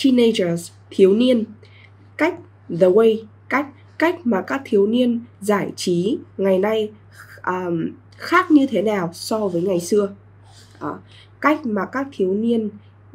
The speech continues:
ngày nay giải trí khác thế nào so với ngày xưa? Và câu số hai, what do you, what do you think might be the biggest difference?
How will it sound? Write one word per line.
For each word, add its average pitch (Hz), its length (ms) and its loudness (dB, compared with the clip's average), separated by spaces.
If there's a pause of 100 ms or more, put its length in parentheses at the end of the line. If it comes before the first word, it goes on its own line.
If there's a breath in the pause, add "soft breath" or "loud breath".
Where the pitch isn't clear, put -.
(260)
ngày 180 320 0
nay 202 400 0
giải 180 300 -2
trí 175 400 -2 (280 loud breath)
khác 320 420 -2 (100)
thế 185 140 0
nào 190 320 -4 (160)
so 202 300 -6
với 165 160 -2
ngày 185 160 -2
xưa? 196 340 -4 (580 loud breath)
Và 175 180 -4
câu 214 100 -2
số 202 140 -2
hai, 208 360 -6 (260 loud breath)
what 202 440 -2
do 254 60 2
you, 247 200 0 (240)
what 196 300 -2
do 220 200 0
you 220 80 2 (120)
think 240 220 -2 (140)
might 208 360 -4
be 196 360 -4
the 165 160 -8
biggest 208 460 -2 (200)
difference? 285 680 -2